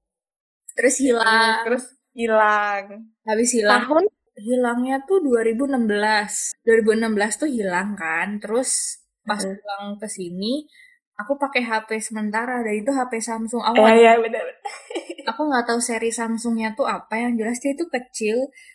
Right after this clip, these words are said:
Speaker 1: terus tuh lemot
Speaker 2: Hmm.
Speaker 1: banget. Terus baru, baru mulai
Speaker 2: Hmm.
Speaker 1: aktif main I G lagi semenjak ganti H P yang sekarang.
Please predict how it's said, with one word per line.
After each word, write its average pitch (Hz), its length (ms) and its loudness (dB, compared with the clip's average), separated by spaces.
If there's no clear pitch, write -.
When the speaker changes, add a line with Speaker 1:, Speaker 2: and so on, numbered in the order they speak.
Speaker 1:
terus 302 320 -6
tuh 339 140 -8
lemot 302 1120 -2
Speaker 2:
Hmm. - 100 -12
Speaker 1:
banget. 220 280 -2
Terus 285 260 -2
baru, 226 260 -2
baru 220 240 2
mulai 226 260 0
Speaker 2:
Hmm. 220 160 0
Speaker 1:
aktif 233 240 -6
main 220 240 -6
I 220 100 -4
G 202 140 -4
lagi 196 240 -2
semenjak 233 400 -6
ganti 214 180 -6
H 214 160 -6
P 202 140 -6
yang 208 100 -6
sekarang. 233 600 -10